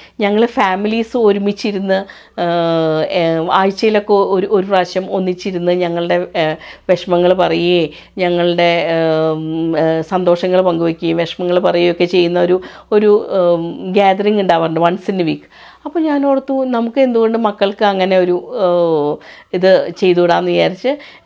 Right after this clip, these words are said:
ചേട്ടായി ഞാനും കൂടെ മക്കളോട് പറഞ്ഞു, "നമുക്കൊരു കാര്യം ചെയ്യാം. ഏഹ്, ഇനി മുതൽ രാവിലെ തുടങ്ങി വൈകുന്നേരം വരെ നിങ്ങൾ, ഏഹ്, എന്ത്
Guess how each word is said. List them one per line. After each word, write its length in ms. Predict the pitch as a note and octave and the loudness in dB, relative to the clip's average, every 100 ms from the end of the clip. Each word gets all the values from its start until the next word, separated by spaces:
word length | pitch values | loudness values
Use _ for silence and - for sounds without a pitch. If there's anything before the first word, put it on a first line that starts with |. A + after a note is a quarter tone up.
| - | -2
ചേട്ടായി 340 | G#3 G3+ G3 | 0 2 0
ഞാനും 340 | G3 F#3 F3 F3 | 0 0 0 2
കൂടെ 300 | F3 A#3 C4 | 2 2 -2
മക്കളോട് 480 | G3+ F3+ F3+ F#3 F3 | -4 -4 -2 0 2
പറഞ്ഞു, 260 | F3+ E3 G#3+ | 2 0 -2
"നമുക്കൊരു 400 | G3+ G3+ A#3+ G#3+ | -2 0 2 2
കാര്യം 280 | F3 D#3+ D3+ | 0 -2 -4
ചെയ്യാം. 220 | C#3+ C#3+ - - - - | -4 -6 -12 -20 -16 -6
ഏഹ്, 200 | F3 F3 | -4 -4
ഇനി 200 | A3+ G#3+ | -4 -2
മുതൽ 500 | A#3 G3+ G#3+ B3 A#3 | -2 0 0 0 0
രാവിലെ 380 | G#3+ G#3 A#3 B3+ | 0 0 0 0
തുടങ്ങി 220 | A3+ G#3 | -2 0
വൈകുന്നേരം 600 | G#3+ F#3+ F#3 F#3+ F#3+ G#3+ | 0 2 2 0 0 0
വരെ 300 | G#3 F#3 G3 - - _ G#3 | 0 2 0 -2 -14 _ -4
നിങ്ങൾ, 320 | G3 G3 G#3 | 0 2 2
ഏഹ്, 480 | B3+ E4+ - F3 - | 0 -4 -4 -2 0
എന്ത് 300 | A3 A#3+ | 0 0